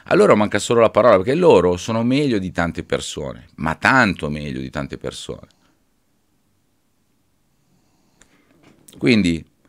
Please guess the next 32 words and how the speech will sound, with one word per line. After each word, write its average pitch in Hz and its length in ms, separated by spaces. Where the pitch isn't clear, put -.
godo 151 320
per - 240
tanti 90 480
motivi, 78 600
e - 60
poi 78 540
perché 98 200
sono 101 220
spacchiosi, 90 760
perché 82 220
loro 90 200
sono 80 200
il 80 80
Brasile, 80 640
capito? 85 400
Per 165 160
una 185 200
serie 185 240
di 131 100
motivi, 117 320
ma 107 140
quella 165 240
cosa 185 200
lì 123 120
del 117 160
gatto, 101 160
e 98 60
ripeto, 110 360
io 139 160
sono 110 220
un 101 40
amante 101 540